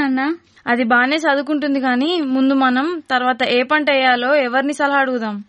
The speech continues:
Speaker 1: అదేందమ్మా, పోయినసారి వరి వేసినాంగా వేసవిలా?
Speaker 2: అవును, కానీ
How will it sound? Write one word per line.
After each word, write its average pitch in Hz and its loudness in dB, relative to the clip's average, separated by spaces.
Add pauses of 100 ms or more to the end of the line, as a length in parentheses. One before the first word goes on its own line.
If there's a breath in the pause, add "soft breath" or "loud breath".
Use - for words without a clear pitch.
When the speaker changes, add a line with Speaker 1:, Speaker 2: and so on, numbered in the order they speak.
(240)
Speaker 1:
అదేందమ్మా, 294 4 (320)
పోయినసారి 294 0 (100)
వరి 277 2
వేసినాంగా 320 2
వేసవిలా? 302 -2 (540 soft breath)
Speaker 2:
అవును, 285 4
కానీ 277 0